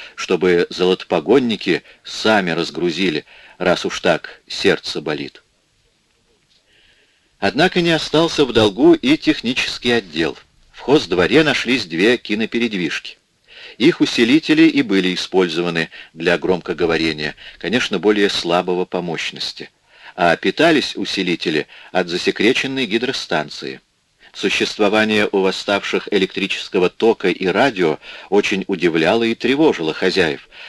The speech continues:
Они опасались, как бы мятежники не наладили радиопередатчик, да не стали бы о своём восстании передавать за границу. Такие слухи в лагере тоже кто-то пускал. Появились в лагере свои дикторы,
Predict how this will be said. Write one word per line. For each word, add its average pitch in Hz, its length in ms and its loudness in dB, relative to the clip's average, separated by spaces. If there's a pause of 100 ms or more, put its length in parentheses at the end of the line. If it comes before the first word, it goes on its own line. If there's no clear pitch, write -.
Они 85 240 -2
опасались, 113 640 -2
как 101 200 -4
бы 101 120 0
мятежники 107 720 0 (260)
не 92 140 -2
наладили 98 680 2
радиопередатчик, 90 1120 -2 (220)
да 82 120 -2
не 85 100 -4
стали - 340 0
бы 104 300 0
о 98 80 -6
своём 95 420 -2
восстании 98 600 -2
передавать 87 520 -2
за 98 140 -2
границу. 95 640 -2 (540)
Такие 87 360 -4
слухи 95 380 -6
в 92 80 -4
лагере 95 420 0 (280)
тоже 85 280 0
кто-то - 340 -4
пускал. 87 500 -8 (1500)
Появились 123 600 6
в 104 100 2
лагере 151 400 4
свои 127 360 2
дикторы, 101 680 -4